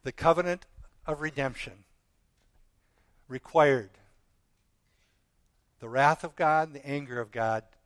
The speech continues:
to be poured out for sin. Our sin. Jesus never sinned. He took our sin. Theologians have a word for this. He became our propitiation.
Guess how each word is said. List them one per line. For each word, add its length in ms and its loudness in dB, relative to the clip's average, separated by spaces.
to 80 -20
be 120 -20
poured 360 -4
out 320 0
for 140 -18
sin. 340 -6
Our 300 6
sin. 400 -2
Jesus 440 -2
never 280 -2
sinned. 500 -6
He 140 -10
took 340 2
our 280 6
sin. 320 -4
Theologians 680 4
have 180 6
a 60 0
word 320 0
for 120 -12
this. 260 -6
He 100 -10
became 400 -4
our 100 6
propitiation. 1080 -4